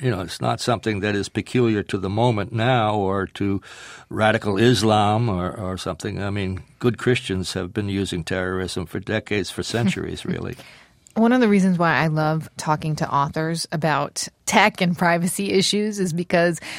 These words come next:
Speaker 2: I think they have a much more, um, you know, a storytelling way of explaining these issues that can often seem dry or complicated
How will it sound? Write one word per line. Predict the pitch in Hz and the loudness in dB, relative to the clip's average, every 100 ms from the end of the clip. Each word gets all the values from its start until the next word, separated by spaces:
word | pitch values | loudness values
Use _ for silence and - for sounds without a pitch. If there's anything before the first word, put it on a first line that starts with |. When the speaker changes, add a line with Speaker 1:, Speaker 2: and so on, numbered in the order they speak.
| - | -4
Speaker 2:
I | - 170 | 0 2
think | 208 202 | 2 0
they | 175 | 0
have | 185 165 | 2 2
a | 165 | 2
much | 165 165 - 170 | 2 0 -2 0
more, | 165 160 160 156 156 151 - | 2 2 2 2 0 -2 -2
um, | 165 151 147 151 143 - _ _ _ _ _ | 0 0 -2 -6 -10 -18 _ _ _ _ _
you | 202 214 | -4 0
know, | 208 147 | 2 2
a | 160 | 0
storytelling | - 185 190 196 190 165 160 160 | 0 2 4 2 2 0 2 2
way | 160 160 | 2 2
of | 151 | 0
explaining | 156 - 160 165 180 160 | -4 -4 -2 2 4 2
these | 156 165 | 0 0
issues | 170 170 151 | 0 0 0
that | 151 - | -2 -2
can | 156 | -2
often | 151 170 175 170 | 4 4 4 -2
seem | 156 165 156 | 0 2 2
dry | 156 156 143 143 147 | 0 -2 -2 -4 -4
or | - 180 | 0 0
complicated | - - 156 160 147 160 156 151 151 | 0 0 0 -2 -6 -4 -2 0 0